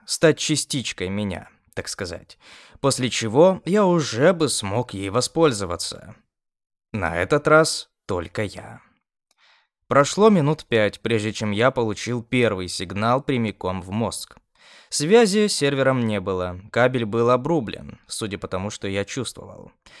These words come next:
Но все равно часть систем городских мне удалось перехватить. В частности, несколько турелей и пультов управления к ним.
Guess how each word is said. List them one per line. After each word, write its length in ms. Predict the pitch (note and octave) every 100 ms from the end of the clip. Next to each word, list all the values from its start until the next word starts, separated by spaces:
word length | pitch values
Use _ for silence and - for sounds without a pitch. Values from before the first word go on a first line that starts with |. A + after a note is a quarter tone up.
| -
Но 120 | A#2+ C#3+
все 160 | F3+
равно 520 | F3+ E3 G3 F3 G#2 F2+
часть 380 | - D3 C#3+ A#2
систем 520 | - A2 - D3+ B2+
городских 640 | A2+ A#2 A2 - C#3+ G3+ -
мне 300 | C#3+ A#2 C#3
удалось 760 | C#3 C3+ F3+ C#3 G2 F2+ - - _ _ _ _ -
перехватить. 840 | A#2 G2 A2+ A2 - B1+ - - _ _ _ _ _ _ - - _ _
В 60 | -
частности, 800 | - G#3+ F#3+ G3 - E3 D#3 B2
несколько 560 | A#2 C#3+ F#3 - E3 D#3
турелей 500 | - A#2+ C3 E3+ F3+
и 140 | D#3
пультов 420 | C3+ A#2 A#2 C#3 D3
управления 680 | D#3+ E3+ A#2+ A2 A2 A#2+
к 120 | A2+ G2+
ним. 380 | F#2+ F2+ F2+